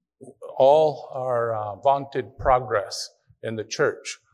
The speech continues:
all the people coming in, so many people coming in, the, the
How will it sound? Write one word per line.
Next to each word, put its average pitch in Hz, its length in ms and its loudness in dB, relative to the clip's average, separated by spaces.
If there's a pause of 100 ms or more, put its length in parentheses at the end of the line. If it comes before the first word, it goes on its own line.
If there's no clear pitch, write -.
(160)
all 135 440 6
the 139 100 0
people 131 420 -10
coming 123 420 -6
in, 127 280 -4
so 139 160 -4
many 135 200 -8
people 127 300 -12
coming 123 340 -8
in, 120 160 -10 (360)
the, 107 240 -4 (140)
the 110 380 -6